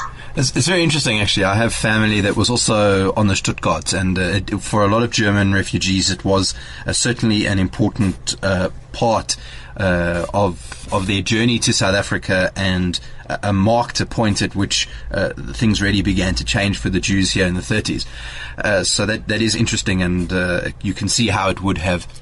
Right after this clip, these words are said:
affected his ideas about, uh, about getting involved with the political struggle here. One of the ones I wanna focus on, uh, is something called the Torch Commando, which he was, uh, an im-, important part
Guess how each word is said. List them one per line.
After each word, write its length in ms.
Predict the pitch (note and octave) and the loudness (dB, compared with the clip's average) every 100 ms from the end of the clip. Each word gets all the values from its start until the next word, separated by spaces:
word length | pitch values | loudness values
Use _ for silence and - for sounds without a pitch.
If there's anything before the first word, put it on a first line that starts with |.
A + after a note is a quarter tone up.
| - | -10
affected 400 | - G#2 - A2+ | -6 -4 0 -2
his 220 | E2+ F#2 | 0 0
ideas 480 | F2 F2+ G2+ F#2 E2+ | 0 0 0 0 0
about, 480 | F2+ - F2+ F2 - - - - - | -2 0 0 0 -6 -10 -18 -18 -10
uh, 120 | - F#2 | -8 -8
about 380 | F#2 G2 F#2 F2+ - - - | -6 -2 -2 -2 -8 -14 -8
getting 260 | - F#2+ F#2 | -2 -2 0
involved 500 | F#2 E2+ G2+ G2 F2 | 0 2 2 2 0
with 140 | - | -4
the 80 | G#2 | -4
political 400 | - A2+ C3 G#2+ | 0 2 2 0
struggle 340 | - - F#2+ F#2 | -2 0 0 0
here. 300 | B2 F#2 - - - - C#3+ | 0 0 -4 -10 -12 -6 0
One 160 | C4 | 2
of 140 | B3+ E3+ | 2 2
the 80 | |
ones 260 | B2+ B2+ A#2+ | 2 4 4
I 60 | A2+ | 4
wanna 180 | A2+ | 2
focus 420 | G#2+ C3+ C#3 - - | 2 0 2 0 2
on, 300 | F2+ F2+ F2 - - | 2 2 -2 -8 -6
uh, 160 | - G2 | 0 2
is 120 | A#2 - | 2 2
something 280 | C#3 C#3+ | 4 4
called 160 | B2 A#2+ | 2 0
the 80 | F#2 | -2
Torch 440 | - G3+ G3 - | -2 2 2 0
Commando, 600 | - G2+ G2 G2+ F#2+ D#2 | 2 4 4 4 2 0
which 220 | F2 F2+ - | -2 -2 -2
he 160 | G#2 | 0
was, 500 | F2+ F#2 E2+ - - | 2 2 2 0 -2
uh, 480 | F#2 F2 - F2+ F2+ | -2 -2 -2 -2 -4
an 80 | F#2 | -4
im-, 120 | F2+ - | -6 -6
important 520 | - C3 A#2+ A#2 - | -2 0 2 0 0
part 360 | - - F#2+ | 0 0 0